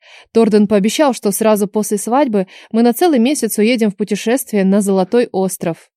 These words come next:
где будем плавать в тёплом море и кормить больших черепах. Только мы одни, на целом острове. Вот и жила я мечтами об отдыхе, проявляя железное терпение.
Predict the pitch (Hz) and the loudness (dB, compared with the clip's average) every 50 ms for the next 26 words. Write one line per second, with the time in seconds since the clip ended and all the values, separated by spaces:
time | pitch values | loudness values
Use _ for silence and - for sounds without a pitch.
0 | _ _ - 196 214 175 233 208 214 254 233 220 220 208 - 220 226 262 277 247 | _ _ -2 0 2 2 2 2 2 2 2 2 2 2 2 2 2 2 2 2
1 | 214 208 - - 254 254 240 240 240 233 220 226 262 330 349 294 240 - - - | 0 -2 -2 -2 -2 -2 0 0 2 2 2 4 4 4 4 4 2 2 0 -2
2 | 269 240 - 254 247 233 262 330 320 240 214 214 202 - - 269 - - - 196 | -4 -2 0 0 0 2 0 0 0 0 0 0 0 -2 -4 -6 -4 -2 -2 -2
3 | 185 175 - 180 180 175 - _ _ _ - 247 262 262 254 - 254 240 247 254 | -2 -2 -2 -2 -2 -2 -4 _ _ _ 0 0 0 0 0 0 0 0 2 2
4 | 254 247 208 208 202 185 170 175 - _ 196 202 214 208 - - 208 226 262 277 | 0 0 2 2 2 0 0 -4 -6 _ 0 0 0 0 0 0 0 2 2 2
5 | 254 220 196 196 208 - - 214 208 170 170 160 175 - _ - - - - - | 2 2 2 0 -2 -2 -4 -4 -2 -2 -4 -6 -8 -12 _ -20 -20 -20 -20 -20
6 | - _ - 233 359 403 - 311 214 196 202 196 196 196 190 190 185 185 185 - | -14 _ 0 0 0 2 2 0 0 2 2 2 2 2 2 2 2 0 0 -2
7 | - - 214 214 202 190 180 170 165 175 220 294 254 247 247 - - 226 196 180 | -2 0 0 2 2 2 0 0 0 0 0 0 2 0 -2 -2 -2 -2 -2 -2
8 | - - 196 190 185 202 240 311 302 233 220 160 190 214 196 185 185 214 226 196 | -2 0 0 0 2 2 4 4 4 4 2 2 2 2 4 4 4 2 2 2
9 | 202 202 202 196 - 226 214 190 - 175 160 156 151 156 156 165 170 | 2 2 2 0 -2 -4 -6 -4 -4 -6 -6 -6 -6 -8 -10 -10 -12